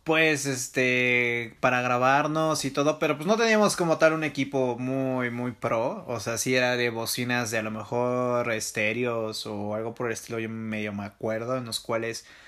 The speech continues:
pues, este, proyectábamos el audio y toda esa onda. No teníamos un gran audio, pero para aquel entonces, para nosotros sentíamos poca madre, o sea, era algo muy bueno, o sea,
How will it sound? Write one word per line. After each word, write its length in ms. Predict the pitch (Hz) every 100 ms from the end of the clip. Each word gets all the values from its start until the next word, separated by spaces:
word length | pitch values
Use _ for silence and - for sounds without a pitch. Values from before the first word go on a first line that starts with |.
| - - - - _
pues, 720 | - 123 120 113 110 - - - -
este, 500 | 117 107 - 123 113
proyectábamos 800 | 107 117 113 - 131 131 110 104
el 120 | 101
audio 320 | 110 131 139
y 60 | 110
toda 240 | 113 110
esa 180 | 110 120
onda. 220 | 139 131
No 140 | 117 131
teníamos 500 | 135 127 117 - -
un 260 | 165 185 165
gran 220 | 127 120
audio, 260 | 113 127 139
pero 180 | 135 135
para 180 | 143
aquel 200 | 143 262
entonces, 640 | 285 226 240 254 226 - - -
para 160 | 139 143
nosotros 400 | 139 139 220 226
sentíamos 640 | - 117 110 131 190 190
poca 300 | - 123 104
madre, 420 | 95 131 196 147
o 80 | 120
sea, 260 | 117 120 120
era 320 | 143 160 160
algo 580 | 165 165 156 143 117 110
muy 360 | 107 101 117
bueno, 440 | 135 123 123 139 110
o 40 | 107
sea, 400 | - 104 101